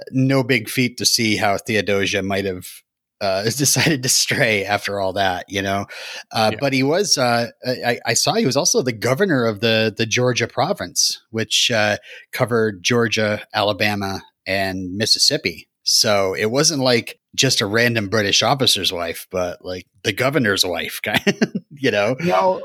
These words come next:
Speaker 2: Oh, yeah. No, she, she had a, she has quite a, a, an interesting story in her own right, which I was surprised.
Speaker 1: Mm-hmm.
Speaker 2: I, I really had never heard of her before.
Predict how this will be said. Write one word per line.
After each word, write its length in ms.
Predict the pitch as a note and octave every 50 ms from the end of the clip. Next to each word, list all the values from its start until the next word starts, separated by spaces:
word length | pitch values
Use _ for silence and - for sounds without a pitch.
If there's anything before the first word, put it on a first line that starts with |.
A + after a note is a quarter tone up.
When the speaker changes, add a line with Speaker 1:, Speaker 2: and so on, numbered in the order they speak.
| - -
Speaker 2:
Oh, 100 | F3+ G3+
yeah. 280 | G3+ D#3 C#3+ D#3 D3 A#2+
No, 160 | A#2 D3 D#3+ D#3
she, 360 | C#3 - G#3 B3 C4+ C4 E3
she 260 | C3+ - - A#3 D#4
had 220 | E4+ F#4+ F4 C4+
a, 80 | E3+ C#3 - -
she 160 | - - - -
has 120 | F4+ C4+
quite 320 | - - - F#3+ F3 D#3
a, 320 | D#3 C#3 C3 B2 A#2+ A#2 - -
a, 300 | - A#2+ A#2+ A#2+ - D3
an 100 | B2+ A#2+
interesting 540 | - - D3+ D#3 - - C3 - - C3 A#2
story 680 | - - - - B2 B2+ C#3+ C#3 B2+ A2+ G#2+ G2+ - - - -
in 100 | B2+ A#2+ A#2
her 140 | A2+ A2
own 200 | A2+ C3 D3 C#3
right, 340 | A2 F#2 F2+ F#2 F#2 F#2+ - _ -
which 160 | B2 B2 -
I 60 | C3+ C#3
was 120 | C#3 B2
surprised. 440 | - - - B2+ C#3 C3 B2 A2 G#2
Speaker 1:
Mm-hmm. 120 | A2 B2 A#2+ - _ _ _ _ _ - -
Speaker 2:
I, 40 |
I 20 | A#2
really 280 | B2+ C#3 A3 B3+ G#3+
had 80 | D3+ B2+
never 200 | A#2+ A#2+ G2+ F#2+
heard 320 | E2+ - B2 C#3 D#3+ D#3+
of 80 | C#3 G2
her 80 | F2+ F2+
before. 600 | - F#2+ F#2 - - F#2+ F2+ F2+ F#2 F2+ F#2 G2+